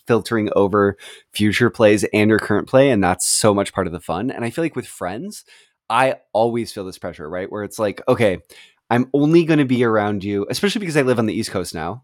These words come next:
I grew up on the West Coast of the United States and I now live on the East Coast. And I have a lot of friends who still live on the West Coast.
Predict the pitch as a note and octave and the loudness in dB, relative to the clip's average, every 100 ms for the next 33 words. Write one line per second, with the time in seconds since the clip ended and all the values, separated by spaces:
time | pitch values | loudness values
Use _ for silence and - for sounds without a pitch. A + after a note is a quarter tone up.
0 | - G#2 A2+ A2+ G#2+ F#2+ F#2+ - G2 G2+ | -6 -2 -2 -2 0 2 2 0 -4 -4
1 | F#2 F2 - F2+ - F2 F#2+ F#2+ F#2 F#2+ | -6 -6 -8 -10 -8 -8 -4 -4 -4 -6
2 | F#2+ F#2+ - F2+ - G2+ G2+ G#2 B2 - | -6 -8 -4 -6 -4 -6 -2 2 2 2
3 | D#3 A#2+ A2 - G#2 G2 E2 D#2+ - G2+ | -2 -2 -6 -6 -6 -4 -6 -8 -6 -8
4 | E3+ | -8